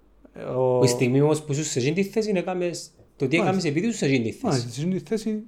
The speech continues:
Speaker 1: είμαστε
Speaker 2: υποθετικά
Speaker 1: μόνο
Speaker 2: σενάρια απλά για
Speaker 1: Είμαστε η μοναδική ομάδα μαζί με την αεκ που επίεζε να ξεκινήσει το πρωτάθλημα. Τι νομπ έμεινε και οι υπόλοιποι πέθαναν να αποφασίσουν. Τούτον έμεινε, το αθ-,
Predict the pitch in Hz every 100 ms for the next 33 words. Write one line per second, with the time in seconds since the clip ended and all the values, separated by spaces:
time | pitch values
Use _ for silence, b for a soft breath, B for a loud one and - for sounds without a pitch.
0 | - 185 185 151 139 135 135 143 185 165
1 | 190 262 220 196 190 185 180 165 143 139
2 | - 185 190 - 180 156 139 170 170 175
3 | 151 175 165 147 185 180 180 160 175 170
4 | 170 - 151 156 147 131 - 120 101 -
5 | _ _ _ _ - 123 117 131 214 254
6 | 247 - - _ _ - 214 202 214 208
7 | 202 175 175 175 139 123 110 - _ _
8 | - 160 139 120 117 127 185 214 B B
9 | B _ _ _ _ _ 139 120 120 113
10 | 110 107